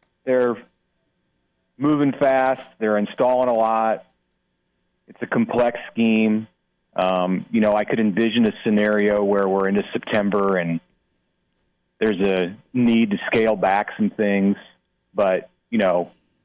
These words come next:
Tony White's gonna try to get as much in as he can. Um, you know, I, he doesn't wanna sell short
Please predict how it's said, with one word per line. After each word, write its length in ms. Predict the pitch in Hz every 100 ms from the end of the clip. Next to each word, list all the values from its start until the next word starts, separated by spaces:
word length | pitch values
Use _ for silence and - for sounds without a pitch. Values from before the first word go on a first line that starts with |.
| _
Tony 200 | 139 135
White's 280 | 120 117 107
gonna 140 | 123 104
try 200 | - 107
to 80 | 98
get 160 | 104
as 120 | 101
much 220 | 95 101 95
in 400 | 98 98 92 90 - _ _ _ _ -
as 140 | 104 85
he 100 | 90
can. 480 | - 95 82 - - _ _
Um, 500 | 87 87 87 85 85
you 60 | 104
know, 100 | 107
I, 200 | - 120 - -
he 60 |
doesn't 300 | 143 156 151
wanna 220 | 131 127 110 -
sell 380 | 117 110 104 107 - -
short 380 | 117 107 104 -